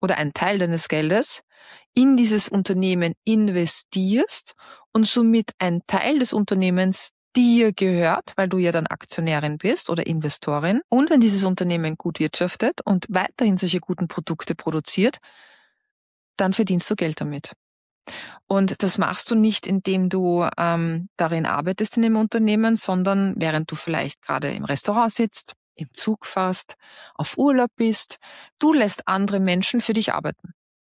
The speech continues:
Durch dieses Unternehmen. Und das ist investieren. Du lässt dann Geld für dich arbeiten, obwohl du selber keinen Strich dafür machst.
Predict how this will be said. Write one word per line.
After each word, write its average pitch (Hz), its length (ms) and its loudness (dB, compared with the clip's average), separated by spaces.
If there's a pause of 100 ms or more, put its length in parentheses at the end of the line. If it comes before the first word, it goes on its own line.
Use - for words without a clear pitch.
(460)
Durch 240 400 0 (240)
dieses 185 300 -2
Unternehmen. 160 560 -2 (1080)
Und 208 200 0
das - 240 0
ist 226 140 0
investieren. 202 640 -2 (220)
Du 202 100 -2
lässt 196 420 0
dann 190 160 0
Geld 170 300 0
für 214 100 -2
dich - 180 -4
arbeiten, 170 560 -2 (420)
obwohl 214 520 0
du 202 180 0
selber 175 800 0
keinen 190 260 2
Strich - 300 -2
dafür 147 260 -6
machst. - 400 -10